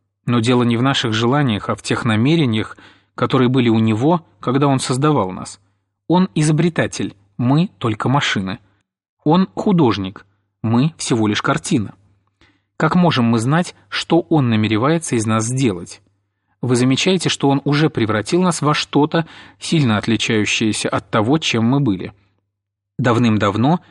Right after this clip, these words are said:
прежде нашего рождения, когда мы ещё находились в материнском чреве, мы прошли через разные стадии развития.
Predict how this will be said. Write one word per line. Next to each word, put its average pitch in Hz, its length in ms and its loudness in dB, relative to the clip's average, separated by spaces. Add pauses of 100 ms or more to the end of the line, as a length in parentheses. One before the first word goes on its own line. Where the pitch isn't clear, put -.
(180)
прежде 110 360 0
нашего 107 340 0
рождения, 123 520 2
когда 110 300 -2
мы 107 140 0
ещё - 220 -2
находились 107 540 0
в - 60 -8
материнском 110 640 -2
чреве, 165 460 0 (320)
мы 185 160 0
прошли 175 340 0
через 127 300 0
разные 143 400 0
стадии 110 380 -2
развития. 113 640 -4